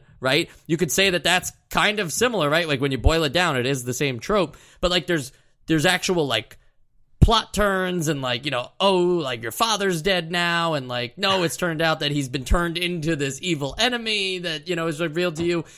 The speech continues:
It's like, those things all sound great, and it seems like Konami has a vision of that, but then just decided, like, "But we don't really need to, like,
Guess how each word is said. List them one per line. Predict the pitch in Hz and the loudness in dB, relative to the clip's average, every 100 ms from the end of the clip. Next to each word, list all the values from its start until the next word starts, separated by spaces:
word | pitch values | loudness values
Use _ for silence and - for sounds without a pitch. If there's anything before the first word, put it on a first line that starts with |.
| - | -12
It's | 175 | -6
like, | 175 - _ _ | -6 -6 _ _
those | 185 277 - | 0 0 0
things | 175 151 147 139 _ _ _ - | -2 -4 -6 -12 _ _ _ -8
all | 160 | -4
sound | 165 160 139 | -2 -4 -2
great, | 233 208 | -2 -2
and | 151 | -4
it | - | -6
seems | 247 285 | -4 -2
like | 190 143 | -2 -4
Konami | 170 156 175 160 | -6 -8 -6 -8
has | 135 185 160 | -2 -2 -2
a | 131 | -2
vision | 175 240 202 | 0 0 -2
of | 131 | -4
that, | 123 123 - | -6 -6 -8
but | - | -4
then | 190 180 | -2 0
just | 170 - | -4 -4
decided, | - 185 175 151 | -2 0 0 -2
like, | 147 | -4
"But | 277 | -4
we | 302 | -2
don't | 240 | 0
really | 165 147 | 0 0
need | 143 123 | -2 -4
to, | 131 | -4
like, | 110 - | -6 -8